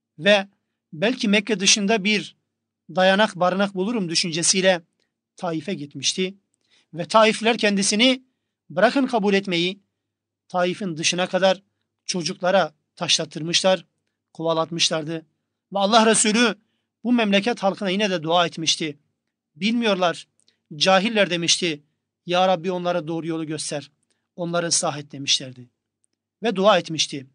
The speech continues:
İşte peygamber bu olaydan on bir yıl sonra tekrar Taif önlerinde. Ve tekrar Taif'e gidiyor. Ama bu gidiş on bir yıl önceki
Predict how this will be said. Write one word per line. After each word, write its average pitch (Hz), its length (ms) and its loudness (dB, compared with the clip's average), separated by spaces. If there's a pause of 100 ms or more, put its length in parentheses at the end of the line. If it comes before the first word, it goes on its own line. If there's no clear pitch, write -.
(580)
İşte 180 240 -2
peygamber 170 720 0 (800)
bu 247 160 -4
olaydan 196 560 2 (460)
on 196 300 0
bir 226 120 0
yıl 180 240 -2
sonra 208 520 2 (480)
tekrar 185 400 -2
Taif 151 380 -10
önlerinde. 127 500 -14 (840)
Ve 185 100 0
tekrar 247 480 6 (540)
Taif'e 226 420 4
gidiyor. 143 400 -6 (720)
Ama 196 260 0
bu 208 100 -2
gidiş 202 500 2 (520)
on 202 300 2
bir 233 120 0
yıl 214 220 0
önceki 208 720 2